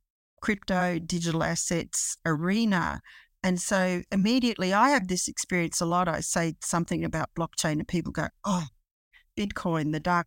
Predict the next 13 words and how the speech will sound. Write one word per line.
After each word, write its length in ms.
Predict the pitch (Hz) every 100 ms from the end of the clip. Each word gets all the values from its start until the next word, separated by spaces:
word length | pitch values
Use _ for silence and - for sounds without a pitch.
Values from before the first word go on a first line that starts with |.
| -
web." 200 | 170 - - - -
I 40 | 220
mean, 140 | 220
they 140 | 233 233
don't 320 | 285 285 226
know, 480 | 180 180 185 254 294 233
but 140 | 226
what 180 | 226 226
they 140 | 196
do 260 | 185 214 220
know 220 | 190 180
is 200 | 175 165
it, 160 | 175